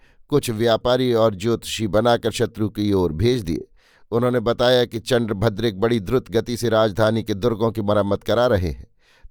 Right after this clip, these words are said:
तथा गंगा तट से वहां तक उन्होंने उचित स्थानों पर नाकेबंदियां कर रखी हैं।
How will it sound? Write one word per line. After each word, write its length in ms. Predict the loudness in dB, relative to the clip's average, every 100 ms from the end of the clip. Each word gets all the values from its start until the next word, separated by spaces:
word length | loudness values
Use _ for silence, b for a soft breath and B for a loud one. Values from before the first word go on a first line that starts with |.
| -2
तथा 220 | 2 2
गंगा 360 | 2 0 2 0
तट 260 | 0 -2
से 180 | 0 0
वहां 280 | 4 4 2
तक 240 | 0 -2
उन्होंने 280 | 0 0 0
उचित 400 | -2 -4 -4 -6
स्थानों 380 | -6 -2 0 0
पर 140 | -2
नाकेबंदियां 760 | 0 0 0 -2 -2 -2 -2 -2
कर 180 | 0 0
रखी 240 | 0 -4
हैं। 180 | -6